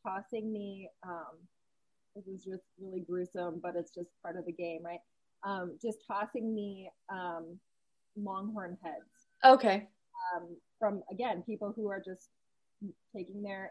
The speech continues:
Speaker 1: animal to harvest and market, and the heads just get thrown away.
Speaker 2: Yeah.
Speaker 1: Some of them have these amazing long, long, long horns, and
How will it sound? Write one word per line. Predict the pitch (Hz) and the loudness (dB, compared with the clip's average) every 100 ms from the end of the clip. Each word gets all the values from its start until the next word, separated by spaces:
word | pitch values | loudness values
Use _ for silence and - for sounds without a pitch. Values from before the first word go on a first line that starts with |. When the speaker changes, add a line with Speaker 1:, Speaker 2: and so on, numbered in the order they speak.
| 185 | -10
Speaker 1:
animal | 185 180 185 - | -10 -8 -8 -10
to | 202 175 170 233 | -4 -2 -4 -2
harvest | 262 254 254 - | -2 -2 -4 -6
and | 185 190 | -8 -4
market, | 233 254 247 220 - | -4 -2 -6 -6 -8
and | 196 185 180 185 - _ _ _ - | -6 -6 -8 -12 -18 _ _ _ -14
the | |
heads | 185 180 185 - | -8 -8 -8 -12
just | 202 - | -14 -12
get | - - | -16 -10
thrown | 202 214 | -6 -6
away. | 214 277 - - - | -6 -8 -10 -14 0
Speaker 2:
Yeah. | 196 294 - - _ _ 160 | 4 4 2 -8 _ _ -10
Speaker 1:
Some | 214 208 | -4 -4
of | 240 | -2
them | 214 208 - | -2 -2 -4
have | 185 175 185 190 | -4 -4 -6 -10
these | 185 185 - 190 | -10 -10 -16 -8
amazing | 190 196 214 254 220 185 170 - 185 | -6 -2 0 0 0 -4 -6 -10 -10
long, | 202 214 208 190 180 | 0 2 4 0 -8
long, | 190 185 185 | -10 -10 -10
long | 185 180 175 190 | -8 -8 -8 -8
horns, | 180 175 170 - _ _ _ _ - | -6 -6 -8 -14 _ _ _ _ -14
and | 175 170 165 165 | -8 -8 -8 -10